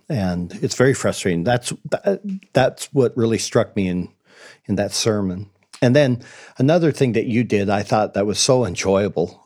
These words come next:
um, was you dealt with, uh, First John and the classic passage about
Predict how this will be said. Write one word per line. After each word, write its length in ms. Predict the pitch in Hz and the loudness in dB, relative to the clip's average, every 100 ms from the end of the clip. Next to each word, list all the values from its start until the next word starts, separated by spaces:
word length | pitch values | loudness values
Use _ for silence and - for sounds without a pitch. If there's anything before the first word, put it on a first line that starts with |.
| - | -4
um, 460 | 104 92 85 90 - _ _ _ _ _ - - _ | 0 2 0 -2 -6 _ _ _ _ _ -20 -20 _
was 200 | 113 104 | 0 2
you 80 | 113 | 0
dealt 300 | 95 110 127 | 2 2 2
with, 440 | 113 101 95 - - _ _ _ _ _ _ _ | 2 0 -2 -12 -18 _ _ _ _ _ _ _
uh, 140 | 151 90 | -6 -6
First 400 | - 117 - - | -2 -4 -4 -2
John 420 | 113 90 76 98 _ _ _ _ _ - | -2 0 -4 -10 _ _ _ _ _ -8
and 680 | 90 87 85 85 85 82 - _ - _ | -4 -2 -4 -4 -4 -6 -10 _ -20 _
the 100 | - | -8
classic 540 | - 117 101 - 107 - | -2 0 0 0 -4 -4
passage 440 | 101 87 117 92 | -4 -4 -6 -6
about 400 | 85 82 76 - | -4 -4 -4 -8